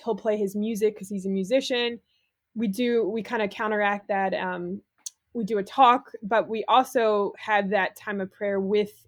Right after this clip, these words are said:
adoration itself. And it's really beautiful to see how folks respond.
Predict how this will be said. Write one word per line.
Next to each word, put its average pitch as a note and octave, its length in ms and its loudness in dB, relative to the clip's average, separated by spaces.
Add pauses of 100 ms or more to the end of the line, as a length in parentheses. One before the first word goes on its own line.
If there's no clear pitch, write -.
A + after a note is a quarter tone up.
adoration G3 480 0
itself. C4 680 -2
And A#3+ 220 -4 (300)
it's - 160 -4
really G#4 200 6
beautiful B3+ 440 0
to A3 80 -2
see G#3+ 480 -8 (400)
how A#3 160 2
folks A3+ 360 2
respond. - 880 -6